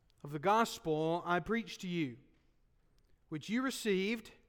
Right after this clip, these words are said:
in which you stand, by which you are being saved,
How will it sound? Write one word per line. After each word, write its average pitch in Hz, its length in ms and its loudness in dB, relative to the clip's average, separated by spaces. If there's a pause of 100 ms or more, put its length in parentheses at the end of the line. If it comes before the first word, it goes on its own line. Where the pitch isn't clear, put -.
(840)
in 247 200 2
which 254 280 0
you 240 140 -2
stand, 196 680 2 (1160)
by 190 320 6
which 170 480 4
you 208 120 2
are 208 40 8
being 208 280 0
saved, 185 680 0